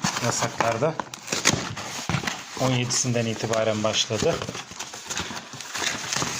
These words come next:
Evet, işte şöyle yapalım. Sen şöyle dur. John Verdon'ın son kitabı da gelmiş oldu sonunda.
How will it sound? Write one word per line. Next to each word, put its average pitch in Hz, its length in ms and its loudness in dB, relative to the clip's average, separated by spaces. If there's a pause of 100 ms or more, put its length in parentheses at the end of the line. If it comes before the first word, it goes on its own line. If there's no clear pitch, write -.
(1040)
Evet, 101 680 -4
işte - 280 -2 (3750)
şöyle - 280 -4 (340)
yapalım. 117 320 -12
Sen 117 240 -6
şöyle 104 440 -2
dur. 127 220 -4 (2000)
John 131 280 4
Verdon'ın 131 640 4
son 120 260 2
kitabı 110 360 0
da 127 80 4
gelmiş 117 420 0
oldu 98 200 0
sonunda. 98 500 -4